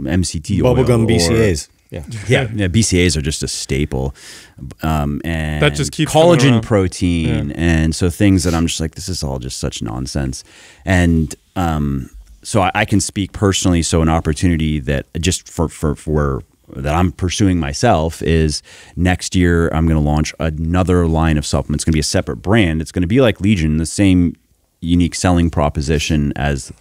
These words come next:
Speaker 1: Legion. It's just gonna be, like, half the price, because I know from, from just post-purchase surveys and having interacted with a lot of people that the number one objection people have to Legion is price. And I understand it's not cheap. Uh, it's not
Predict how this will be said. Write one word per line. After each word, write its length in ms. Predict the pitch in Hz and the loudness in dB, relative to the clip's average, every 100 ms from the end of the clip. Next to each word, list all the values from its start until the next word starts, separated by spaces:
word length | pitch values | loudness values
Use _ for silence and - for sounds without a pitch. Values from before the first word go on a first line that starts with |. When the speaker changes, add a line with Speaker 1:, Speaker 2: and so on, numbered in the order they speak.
| _ - | _ 2
Speaker 1:
Legion. 420 | 131 131 139 135 - - - | 4 6 4 2 -6 -20 -10
It's 100 | - | -4
just 140 | 107 101 | -2 2
gonna 120 | 101 | 2
be, 80 | 92 | 2
like, 100 | 85 | 0
half 280 | - 85 - | 0 -2 -2
the 80 | - | -4
price, 440 | - 87 - - | 0 -2 -2 -6
because 440 | - 82 82 71 - - - - | -4 0 0 0 -8 -20 -20 -10
I 100 | 80 | -4
know 440 | 85 120 98 90 | 2 4 4 2
from, 400 | 90 - 87 78 | -2 0 2 2
from 360 | 69 82 76 71 | 0 0 0 -2
just 300 | - 78 - - | -4 -6 -6 -2
post-purchase 560 | 92 80 82 76 76 | 0 2 0 0 -2
surveys 520 | - 78 73 71 71 | 0 0 2 0 -2
and 160 | 73 67 | -4 -6
having 260 | - 80 78 | -4 -2 0
interacted 380 | 71 69 78 - | 0 -2 -2 -4
with 140 | 71 | -4
a 40 | 71 | -4
lot 140 | 69 | -4
of 100 | 64 | -2
people 320 | - - 80 | 0 2 0
that 120 | 71 | 0
the 80 | 80 | 0
number 160 | 82 87 | 2 4
one 300 | 82 80 76 - - - _ | 4 2 0 -6 -20 -20 _
objection 500 | - 76 107 104 95 | -8 0 0 2 0
people 280 | 80 82 67 | 0 -2 -4
have 360 | 76 123 85 78 | 0 2 2 0
to 80 | 85 | 0
Legion 320 | 80 76 76 | 0 2 0
is 140 | 67 | -2
price. 460 | - - - - - | -4 0 0 -2 -2
And 80 | 85 | 0
I 60 | |
understand 500 | 85 78 - 135 90 | 0 -2 0 2 2
it's 160 | 80 - | 0 0
not 220 | 82 - | -2 -2
cheap. 420 | - - 87 - - | -4 0 2 0 -6
Uh, 160 | 73 67 | -6 -4
it's 180 | 69 - | -6 -2
not 200 | 90 76 | 0 0